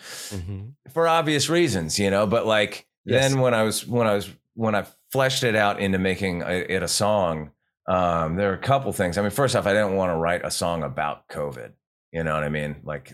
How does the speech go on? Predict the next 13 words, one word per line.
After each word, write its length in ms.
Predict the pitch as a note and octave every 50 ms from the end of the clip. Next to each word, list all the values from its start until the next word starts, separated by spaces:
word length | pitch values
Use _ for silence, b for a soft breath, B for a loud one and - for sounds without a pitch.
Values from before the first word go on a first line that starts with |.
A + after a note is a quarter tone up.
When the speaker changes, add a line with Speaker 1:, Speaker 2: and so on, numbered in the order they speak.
| - -
Speaker 2:
that 160 | C#3 A#2+ G2+
Speaker 1:
Mm-hmm. 80 | G#2 F#2+
Speaker 2:
would 100 | E2+ D#2+
have 100 | D#2+ C#2+
been, 200 | C#2+ - C3 G#2
Speaker 1:
Mm-hmm. 40 |
Speaker 2:
I 120 | - F2+ F#2+
don't 120 | F2+ E2+
know. 200 | E2+ D#2+ D2+ D2+
It's 140 | D2+ D2+ -
just, 340 | - D#2+ - - - _ -
it 60 | F2 -
didn't, 320 | - F2+ D#2+ D#2+ D#2 C#2+